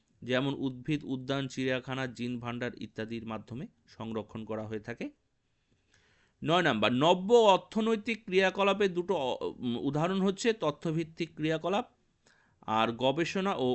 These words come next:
উন্নয়ন ভিত্তিক ক্রিয়াকলাপ। দশ নাম্বার, শস্য সমন্বয় কী? কোনো একটি নির্দিষ্ট অঞ্চলে একটি নির্দিষ্ট ঋতুতে বা নির্দিষ্ট কৃষিবর্ষে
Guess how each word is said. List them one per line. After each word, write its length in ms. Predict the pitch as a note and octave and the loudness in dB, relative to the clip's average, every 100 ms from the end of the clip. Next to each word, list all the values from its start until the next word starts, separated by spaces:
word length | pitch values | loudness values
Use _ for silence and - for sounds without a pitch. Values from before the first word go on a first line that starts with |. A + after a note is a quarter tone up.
| - | 0
উন্নয়ন 440 | C#3 C#3+ D#3 E3+ E3 | -4 -2 -2 -2 -4
ভিত্তিক 400 | B2+ B2 - D3+ | -6 -10 -6 -6
ক্রিয়াকলাপ। 460 | B2 A2 E2 A#1+ - _ _ _ _ _ _ _ _ _ _ _ _ _ _ _ _ _ | -2 -4 -4 -10 -14 _ _ _ _ _ _ _ _ _ _ _ _ _ _ _ _ _
দশ 240 | G#2+ A#2 - | 0 0 0
নাম্বার, 220 | F#2+ A#1 - _ - - _ - | -10 -12 -16 _ -20 -20 _ -2
শস্য 320 | - A3+ - B3 | 4 4 4 -2
সমন্বয় 560 | - F#3+ F#3 F3+ F3+ - | 0 0 0 0 -4 -4
কী? 120 | G#2+ - _ _ _ _ _ _ _ _ _ | -10 -12 _ _ _ _ _ _ _ _ _
কোনো 160 | G#3+ B3 | 2 6
একটি 220 | C#4+ C#4 C#4+ G#3+ | 6 6 4 4
নির্দিষ্ট 460 | G3 F3+ G#3 A#3 - | 4 2 0 0 4
অঞ্চলে 580 | B3 F3 F3 F3+ G#3+ D#3 D3+ | 4 6 4 4 4 6 6
একটি 260 | C#3+ - E3 | 4 0 0
নির্দিষ্ট 520 | D#3 D#3+ E3+ G3+ - A3 D3 | 0 0 -4 -6 0 0 2
ঋতুতে 400 | C#3+ G3+ - A#2 D#3+ | 2 0 2 2 4
বা 160 | D#3 | 2
নির্দিষ্ট 480 | D3+ D#3 D3+ E3+ - F3 | 0 0 -4 -8 -4 -4
কৃষিবর্ষে 800 | - E3 - G3+ G3+ G3+ - | -4 -8 -4 -2 0 0 0